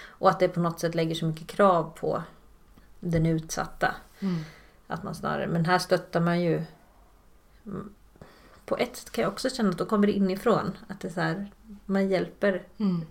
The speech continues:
Speaker 1: de här tjejerna att välja det som de vill.
Speaker 2: Ja, men alltså att man ger dem verktygen.
Speaker 1: Mm.
Speaker 2: Ja, men det är ju det som är, eh, nyckeln till förändring.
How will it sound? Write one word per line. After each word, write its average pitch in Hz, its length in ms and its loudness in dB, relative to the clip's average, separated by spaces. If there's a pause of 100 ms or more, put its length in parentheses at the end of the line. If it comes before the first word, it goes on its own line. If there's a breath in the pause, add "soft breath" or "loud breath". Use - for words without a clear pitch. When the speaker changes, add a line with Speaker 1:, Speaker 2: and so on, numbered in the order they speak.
(320)
Speaker 1:
de 196 180 -4
här 160 120 -2
tjejerna 170 360 -4
att - 120 -8
välja 165 320 2
det 160 220 -2 (520 loud breath)
som 170 240 -2
de 180 160 0
vill. 208 320 0 (640 loud breath)
Speaker 2:
Ja, 202 260 0
men 202 140 0
alltså 190 280 -2
att 185 100 -8
man 190 220 0
ger 180 200 2
dem 180 240 0
verktygen. 180 1200 0 (120)
Speaker 1:
Mm. 202 160 0
Speaker 2:
Ja, 208 80 2
men 208 200 2
det 196 60 0
är 196 60 4
ju 202 100 2
det 208 240 2
som 196 220 -2
är, 170 360 -2
eh, - 500 -8
nyckeln 170 680 -4
till 170 540 -2
förändring. 170 760 -2